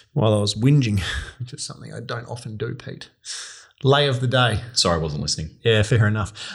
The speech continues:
Speaker 1: Lay of the day.
Speaker 2: Uh, it would have to be Blackwater Bay for me in race four. I think it's too short. I think Sugarcane, again, will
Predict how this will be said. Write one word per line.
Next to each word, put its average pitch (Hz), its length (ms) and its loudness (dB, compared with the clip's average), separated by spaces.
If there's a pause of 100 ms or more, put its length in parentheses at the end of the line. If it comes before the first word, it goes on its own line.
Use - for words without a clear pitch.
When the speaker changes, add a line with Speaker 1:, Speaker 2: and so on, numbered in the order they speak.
(120)
Speaker 1:
Lay 170 440 6
of 151 220 2
the 143 100 4
day. 117 340 2 (260)
Speaker 2:
Uh, 110 240 4
it - 40 -2
would 107 100 4
have 110 180 2
to - 60 -12
be 107 80 2
Blackwater 98 420 2
Bay 90 160 4
for - 140 -2
me 98 260 2
in 113 80 4
race 95 260 4
four. 92 340 2
I 90 40 0
think 90 120 2
it's - 140 2
too 95 200 2
short. 95 320 4
I 87 100 6
think 90 240 -2
Sugarcane, 85 640 -2
again, 87 400 4
will 87 240 -4